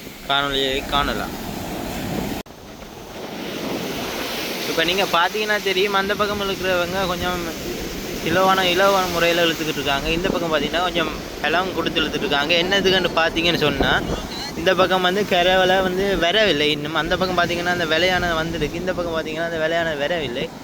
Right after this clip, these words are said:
அதனால கொஞ்சம், கொஞ்சம் பலமாக இழுத்து இந்த பக்கத்தை கொஞ்சம் பெற வைக்க பாக்குறாங்க. அதுக்காக தான் பலத்தை கொடுத்து இழுத்து கொண்டிருக்கார்கள்.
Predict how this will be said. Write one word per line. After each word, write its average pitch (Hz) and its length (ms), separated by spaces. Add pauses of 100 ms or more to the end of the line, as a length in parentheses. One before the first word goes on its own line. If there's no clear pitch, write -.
(420)
அதனால 170 440
கொஞ்சம், 175 340
கொஞ்சம் 165 240
பலமாக 175 480
இழுத்து 165 240
இந்த 180 140
பக்கத்தை 165 320
கொஞ்சம் 156 300
பெற 160 200
வைக்க 156 160
பாக்குறாங்க. 131 460
அதுக்காக 156 400
தான் 156 200
பலத்தை 147 280
கொடுத்து 139 220
இழுத்து 135 180
கொண்டிருக்கார்கள். 120 640